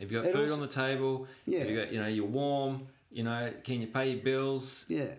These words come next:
Speaker 1: Um, you're not getting kicked out. Then it's happy days, really.
Speaker 2: But it, well, it is for us. It is for us in Australia, but it's, um,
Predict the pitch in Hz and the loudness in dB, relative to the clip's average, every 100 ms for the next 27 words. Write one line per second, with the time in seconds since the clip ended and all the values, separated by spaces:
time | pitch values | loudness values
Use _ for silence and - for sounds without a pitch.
0 | - - 117 113 107 110 - 127 120 123 | -12 -6 -2 0 -2 -4 -2 -2 -2 -2
1 | 127 127 123 123 120 117 - 117 113 110 | -4 -4 -2 -2 0 -2 -2 -2 -2 -4
2 | - - 151 131 87 107 98 90 95 80 | -8 -6 -6 -4 -2 0 0 0 0 -2
3 | 92 185 185 185 185 196 175 170 160 135 | -2 -2 2 2 2 0 2 2 0 -4
4 | 165 170 190 185 139 123 123 135 - - | 0 2 2 0 -2 0 0 -2 -4 -2
5 | 143 143 139 110 117 117 120 107 - 113 | 0 0 -2 -2 0 -2 -4 -4 -2 -2
6 | 110 110 117 110 107 - 113 110 107 | -2 -2 -4 -4 -4 -4 -4 -4 -6